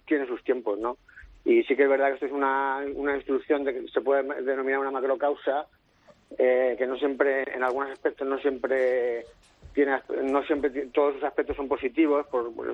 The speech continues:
porque hay demasiados encausados, ¿eh? Y luego, por otra parte, esto se inició, se hizo en la, en un juzgado de instrucción de Madrid, que luego asumió posteriormente por las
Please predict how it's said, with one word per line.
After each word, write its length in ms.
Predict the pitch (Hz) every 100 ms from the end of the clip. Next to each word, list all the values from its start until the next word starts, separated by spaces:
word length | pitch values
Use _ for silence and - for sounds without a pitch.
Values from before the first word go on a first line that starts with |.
| 113
porque 340 | 127 110 117
hay 120 | 117 120
demasiados 460 | 123 120 123 123
encausados, 720 | 127 113 120 131 135 135 139 -
¿eh? 120 | 127 - - _ _ -
Y 140 | 135
luego, 220 | 131 139
por 80 | 143
otra 180 | 143 147
parte, 240 | 147 143
esto 180 | 147 156
se 100 | 143
inició, 440 | 143 135 156 156 135
se 140 | 123
hizo 260 | 127 - 143
en 180 | 139 135
la, 520 | 139 135 139 135 135 - _ _ -
en 140 | 135
un 60 | 139
juzgado 160 | 143
de 40 | 143
instrucción 260 | 151 147 147
de 80 |
Madrid, 420 | 143 139 143 156 156
que 80 | 131
luego 200 | 131 139
asumió 500 | 139 147 139 143 139
posteriormente 680 | 135 - 139 131 147 135 131
por 340 | - 123 117
las 220 | 120 117